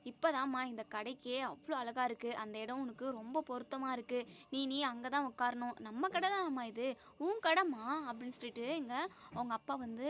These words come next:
பேசிக்கிட்டு இருக்கவும், சரவணனுக்கு பயங்கரமா டென்ஷன் ஆகுது, தலையை அடிச்சுக்கிறாங்க. பழனி பக்கம் வந்து நின்று, "டே சரவணா, என்னடா இதெல்லாம், இதெல்லாம் மச்சானுக்கு தெரிஞ்சது அப்படின்னா அவ்வளோதான்" அப்படின்னு சொல்லி இங்க பழனி சொல்லவும், "மாமா, எல்லாம் என் தலையெழுத்து மாமா,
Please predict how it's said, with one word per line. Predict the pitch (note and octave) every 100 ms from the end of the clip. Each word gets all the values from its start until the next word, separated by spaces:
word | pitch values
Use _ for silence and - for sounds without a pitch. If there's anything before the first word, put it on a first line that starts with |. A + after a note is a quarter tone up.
| E4
பேசிக்கிட்டு | C4 B3 A#3+ A#3
இருக்கவும், | A3+ A#3 G#3+ B3+ E4+ - -
சரவணனுக்கு | - C#4+ E4+ G#4 D4 B3 C4+ E4 - -
பயங்கரமா | G#3+ A#3+ E4 D#4 C4+ D#4+
டென்ஷன் | B3+ B3 C4
ஆகுது, | B3 B3 A#3+
தலையை | E3+ G3 C4+
அடிச்சுக்கிறாங்க. | C#4+ A#3 A#3+ C4+ B3+ A#3 B3+ B3+ - -
பழனி | C#4 D#4+ D4+
பக்கம் | D4 B3 C4+
வந்து | C4+ B3+
நின்று, | A#3+ A3+ A#3 C#4+
"டே | A#3+
சரவணா, | C4 A#3+ A#3+ B3+ A#3
என்னடா | G#3+ C#4+
இதெல்லாம், | D4+ B3+ A#3 A#3 A#3+ - - -
இதெல்லாம் | A#3 A3 C4+
மச்சானுக்கு | C4+ A#3 C#4 C#4+ B3+
தெரிஞ்சது | B3+ C4 C4+ C#4
அப்படின்னா | C#4+ A#3 A#3 C4
அவ்வளோதான்" | C4 A3+ C4 B3 C4 - - -
அப்படின்னு | B3+ A#3+ C4
சொல்லி | B3 A#3 C#4
இங்க | B3+ A#3+
பழனி | B3 A#3 B3+
சொல்லவும், | C4 A#3+ G#3+ A3+ D#4 - - -
"மாமா, | A#3 B3+ A#3+
எல்லாம் | A3+ A3+ C#4+
என் | C4+ A3+
தலையெழுத்து | A3+ A#3 D4+ C#4 C#4
மாமா, | A#3 A3+